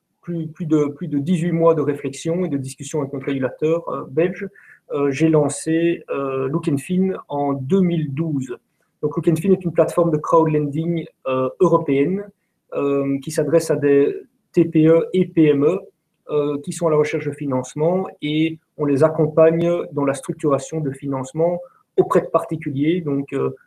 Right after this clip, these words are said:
grâce par le biais de, de la plateforme, ces plateformes, euh, ces, ces, ces entreprises, euh, empruntent auprès de, auprès de particuliers. Après près de quatre années d'activité, on a structuré environ, euh, sept millions d'euros de financement pour une cinquantaine de dossiers.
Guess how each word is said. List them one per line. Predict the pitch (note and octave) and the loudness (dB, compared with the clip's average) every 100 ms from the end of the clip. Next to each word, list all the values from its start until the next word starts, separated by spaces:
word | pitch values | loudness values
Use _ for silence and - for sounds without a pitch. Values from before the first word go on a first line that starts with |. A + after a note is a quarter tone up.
| _ | _
grâce | C#3 D#3+ D#3+ D#3+ | -2 2 2 2
par | - D3 | -2 0
le | C#3 | 0
biais | D3 | 0
de, | C#3+ C#3 C3+ | 0 0 0
de | D3+ | 0
la | |
plateforme, | C3+ C3+ - E3+ F3+ | 2 -2 2 2 4
ces | D3 | 0
plateformes, | - B2+ - D#3 E3 E3+ - _ _ _ - | -2 -4 0 0 0 -4 -10 _ _ _ 0
euh, | D3 | 0
ces, | C#3 D3 | 2 0
ces, | C#3 D3 C#3 | 2 -2 -2
ces | - C#3 | -6 -4
entreprises, | C#3 C#3 - E3+ F3+ E3+ F3+ - | -2 -4 -6 -4 -4 -4 -6 -4
euh, | C#3 C3+ C3+ C3 C3+ - | -4 -2 -4 -4 -8 -4
empruntent | - E3 D#3+ D#3 D#3+ | 2 2 2 2 2
auprès | D3 - D3 | -2 -2 0
de, | C#3 C#3 C#3 | 0 -2 -6
auprès | D3+ C#3+ | -8 -8
de | |
particuliers. | C#3+ - - C#3 C3 D3+ F#3+ G3 _ _ - | -4 -6 -6 -10 -4 0 0 -4 _ _ -6
Après | D3 - E3 | -2 0 0
près | - | 0
de | D#3 | 0
quatre | D#3 E3+ - | 2 0 2
années | D#3 D#3 | 2 2
d'activité, | D3 C#3 C#3+ C#3 - E3 | 0 -2 -6 -6 0 2
on | E3+ D3 | 2 0
a | C#3 | -4
structuré | - - D3 C3+ D3 D3+ - _ _ | -8 -10 -6 -4 -2 -4 -10 _ _
environ, | - C#3+ C#3 C#3 D3 D3+ D3+ | -8 -4 -2 0 0 0 -2
euh, | C3+ | -6
sept | C3+ F#3 F3+ | -4 -4 0
millions | E3+ E3 | 2 2
d'euros | D#3+ D#3 D#3 | 4 2 0
de | |
financement | D#3 D3 C3+ - E3+ | -2 -4 -2 -2 -2
pour | D3+ | -2
une | C#3+ | -4
cinquantaine | - F3 D#3+ D3+ D#3+ | 0 0 0 0 0
de | D3 | 0
dossiers. | C3 - - | -6 -10 -18